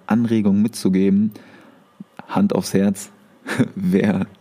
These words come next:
wer schaut sich da wirklich alle vier bis acht Storys da an, ohne irgendwie durchzuskippen? Also, ja, wenn man da ehrlich zu sich selbst ist, macht man's halt einfach nicht, ne? Es wird halt alles schnelllebiger, man scrollt da durch die Bilder und Videos durch, aber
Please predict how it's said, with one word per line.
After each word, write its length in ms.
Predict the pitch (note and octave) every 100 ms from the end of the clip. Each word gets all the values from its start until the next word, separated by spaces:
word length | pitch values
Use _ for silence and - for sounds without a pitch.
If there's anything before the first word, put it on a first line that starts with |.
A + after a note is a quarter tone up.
| F#2+ -
wer 380 | F#2+ G#2 G#2
schaut 280 | F#2+ - F#2+
sich 120 | F#2+
da 180 | G#2 F2
wirklich 460 | F#2+ - F#2+ - - -
alle 340 | G2 G2 F#2+
vier 340 | - - G#3
bis 180 | G3 F#3
acht 260 | - F#3+ -
Storys 460 | - - G2+ F#2+
da 100 | -
an, 300 | - F#2+ F#2+ - -
ohne 300 | G2+ G#2 G2
irgendwie 340 | F#2 F#2 F#2
durchzuskippen? 760 | E2 F#2 - - - - - G2 -
Also, 340 | F2 E2+ E2+ - - - - - - _ _ _ _ _ _ - _ _
ja, 240 | F2+ E2+ -
wenn 220 | - F#2
man 140 | F#2 F#2
da 60 |
ehrlich 220 | G2 G2+ -
zu 120 | G2+
sich 100 | F2+
selbst 280 | G#2 G#2 -
ist, 320 | G2+ - - - -
macht 260 | F2+ -
man's 180 | F3 -
halt 120 | -
einfach 300 | - - -
nicht, 300 | - - -
ne? 220 | F#2+ G2 -
Es 180 | - G2+
wird 180 | G2+
halt 100 | G2
alles 200 | F2 F2
schnelllebiger, 640 | - B2 B2+ A2 G#2+ G2+ G2
man 180 | F#2+ F#2
scrollt 340 | - A#2+ B2+
da 60 | A2+
durch 220 | A2 A#2
die 100 | F#2
Bilder 420 | G#2 A2 G#2+ G2+
und 160 | F#2 G2
Videos 360 | G#2 G2 F#2
durch, 400 | A2 A2+ A2+ -
aber 360 | G2 G2 G2